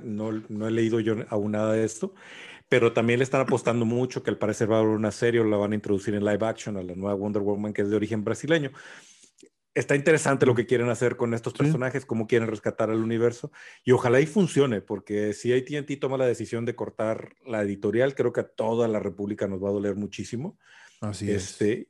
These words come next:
Speaker 1: y, y no se trata de eso, ¿no? Esperemos que, que sigan surgiendo nuevas ideas, nuevas propiedades,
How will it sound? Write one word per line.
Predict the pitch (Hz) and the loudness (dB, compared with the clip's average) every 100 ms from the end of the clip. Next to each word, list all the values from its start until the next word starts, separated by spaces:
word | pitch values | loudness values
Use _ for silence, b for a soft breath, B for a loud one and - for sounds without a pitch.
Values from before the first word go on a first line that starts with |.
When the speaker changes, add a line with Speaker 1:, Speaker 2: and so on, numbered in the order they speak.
| _ | _
Speaker 1:
y, | 139 120 123 - 143 113 110 | -2 0 0 -2 -4 0 2
y | |
no | 113 | 2
se | 117 | 0
trata | 131 123 127 | 2 2 2
de | 110 | 2
eso, | 90 - | 2 -2
¿no? | 87 104 | -8 -6
Esperemos | - 107 113 - | -2 -2 -2 -4
que, | 110 104 - | -2 -2 -4
que | 98 | -6
sigan | 110 117 110 101 | -2 0 0 -4
surgiendo | - 107 110 113 | -10 -4 0 0
nuevas | 113 120 117 | 2 2 2
ideas, | 107 113 117 101 | 2 4 4 0
nuevas | 110 110 | -2 0
propiedades, | 113 104 104 110 117 113 | -2 0 2 4 2 -2